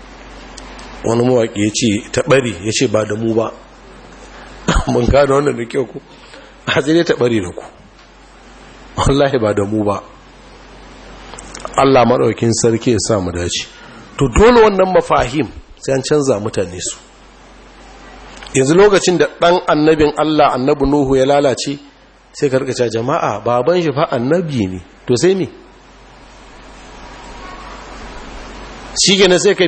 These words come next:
bi shi don baban shi annabi ne? Yanzu sanda mahaifin annabi Ibrahim ya lalace, sai ka bi shi saboda ɗan shi annabi ne, and so what?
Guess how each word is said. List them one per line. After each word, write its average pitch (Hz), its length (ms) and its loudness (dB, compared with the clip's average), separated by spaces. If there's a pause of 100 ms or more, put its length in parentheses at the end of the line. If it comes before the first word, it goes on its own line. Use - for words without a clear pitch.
bi 170 140 0
shi 127 260 -4 (340)
don 151 160 0
baban 165 240 6
shi 175 80 0
annabi 151 320 0
ne? 160 120 -8 (2250)
Yanzu 160 760 4 (120)
sanda 196 260 2
mahaifin 180 360 2
annabi 165 380 0
Ibrahim 156 440 2
ya 156 100 2
lalace, 165 580 4 (280)
sai 170 220 2
ka 170 180 2
bi 165 160 4
shi 135 220 -2
saboda 147 280 4
ɗan 165 180 2
shi 156 240 -6
annabi 151 400 -2
ne, 151 100 -2
and 143 260 -4
so 196 100 0
what? 170 260 0